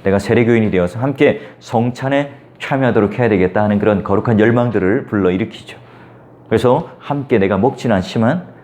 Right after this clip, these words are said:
또 어른들이 먹는 것을 보고 내가 그 언약의 공동체 안에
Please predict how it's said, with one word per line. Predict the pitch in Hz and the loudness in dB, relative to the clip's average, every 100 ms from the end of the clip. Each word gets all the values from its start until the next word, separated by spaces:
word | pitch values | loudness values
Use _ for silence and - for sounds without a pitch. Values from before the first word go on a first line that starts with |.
| - | -8
또 | 107 113 123 - - - - - | -2 -2 -4 -16 -20 -20 -20 -4
어른들이 | 92 104 113 117 | 2 4 4 4
먹는 | 90 98 104 | 2 2 2
것을 | 95 | 0
보고 | 87 92 92 | 0 0 0
내가 | 87 | 0
그 | - 117 | 0 0
언약의 | 120 131 113 120 | 2 4 4 2
공동체 | 98 95 110 110 - | 0 2 2 0 0
안에 | 98 107 - | 0 0 -4